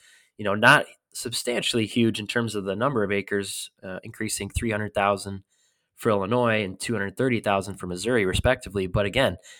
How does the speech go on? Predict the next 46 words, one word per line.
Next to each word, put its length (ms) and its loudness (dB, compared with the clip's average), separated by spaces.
you 100 -6
know, 160 -4
that's 220 2
over 200 2
a 60 4
half 200 4
a 40 -8
million 240 -2
increase 360 -2
right 240 -2
there. 400 4
And, 380 -2
you 80 -4
know, 160 0
if 120 -6
they 160 0
can 200 -8
get 240 -4
this, 340 0
you 100 -8
know, 80 -4
those 180 0
crops 400 0
harvested 640 2
in 140 -4
June, 500 2
they 120 0
can 140 -4
certainly 540 -2
turn 260 0
that 160 2
around 320 2
and 100 -6
plant 360 -2
a, 240 -6
a 80 -10
late 260 -2
soy 280 -2
crop. 360 -4
And 140 -12
again, 320 -6
double 240 0
crop, 320 -2
take 220 -6
advantage 420 -8
of, 280 -10